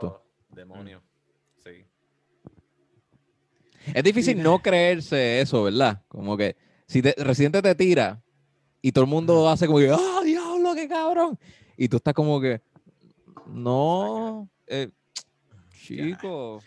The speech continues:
Speaker 3: Hacho, me dio
Speaker 1: Ah.
Speaker 3: una promoción. Hacho, gracias,
Speaker 1: Gracias.
Speaker 3: brother.
Speaker 1: Gracias, brother. Y después en la
Speaker 3: Sí.
Speaker 1: casa así llorando.
Speaker 3: Sí.
Speaker 1: "Puñeta.
Speaker 2: Sí,
Speaker 1: Creo que es
Speaker 2: sí,
Speaker 1: verdad".
Speaker 2: lo, o sea, si, si Residente,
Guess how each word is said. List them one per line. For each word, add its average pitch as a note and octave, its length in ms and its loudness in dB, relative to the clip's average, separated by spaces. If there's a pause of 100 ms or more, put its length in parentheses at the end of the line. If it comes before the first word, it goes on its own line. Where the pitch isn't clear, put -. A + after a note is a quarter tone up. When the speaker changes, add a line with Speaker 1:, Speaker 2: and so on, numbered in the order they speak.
Speaker 3:
Hacho, E3+ 240 -2
me F3+ 100 2
dio E3+ 100 0
Speaker 1:
Ah. F3 80 2
Speaker 3:
una F#3 60 -2
promoción. G3+ 880 0
Hacho, F#3 240 0
gracias, E3+ 540 2
Speaker 1:
Gracias. C3+ 100 -6
Speaker 3:
brother. D#3+ 840 2 (240)
Speaker 1:
Gracias, A#2 300 -8
brother. B2 460 -4 (240)
Y B2 100 -20
después C3+ 220 -4
en D3+ 80 0
la D#3 80 0
Speaker 3:
Sí. D#3 60 -4
Speaker 1:
casa G#2 220 -4
así G#2+ 160 -4
llorando. G2+ 500 -4
Speaker 3:
Sí. - 60 -16
Speaker 1:
"Puñeta. A2 760 -10 (500)
Speaker 2:
Sí, - 80 -20
Speaker 1:
Creo F#2+ 120 -16
que A#2+ 80 -14
es A#2+ 60 -12
Speaker 2:
sí, - 40 -16
Speaker 1:
verdad". A#2+ 400 -10
Speaker 2:
lo, E2+ 160 -16 (1200)
o A#2+ 80 -20
sea, G#2+ 220 -12
si, G#2 380 -20
si G#2+ 260 -20
Residente, G2+ 880 -18